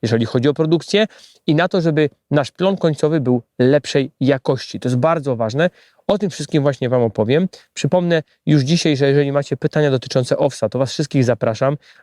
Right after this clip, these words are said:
bo pod wykładem, jak zawsze, można zadawać pytania do oporu. Na wszystkie pytania, jak zawsze, odpisuję. Bardzo ważna informacja, przypominam, zwłaszcza nowym osobom,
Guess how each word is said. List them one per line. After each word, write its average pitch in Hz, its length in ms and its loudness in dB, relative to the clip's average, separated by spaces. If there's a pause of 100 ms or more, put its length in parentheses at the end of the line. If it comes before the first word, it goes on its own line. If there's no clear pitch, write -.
bo 120 160 2
pod 143 220 -2
wykładem, 117 460 -2
jak 135 160 2
zawsze, 117 400 -2 (140)
można 131 580 2
zadawać 120 520 0 (400)
pytania 127 360 0 (220)
do 160 200 2
oporu. 165 460 0 (380)
Na 135 80 2
wszystkie 151 320 -2
pytania, 139 260 0
jak 120 80 2
zawsze, 127 240 0
odpisuję. 117 540 0 (500)
Bardzo 156 300 2
ważna 139 240 0
informacja, 127 520 0
przypominam, 135 580 0 (380)
zwłaszcza 135 300 0
nowym 123 280 0
osobom, 143 420 0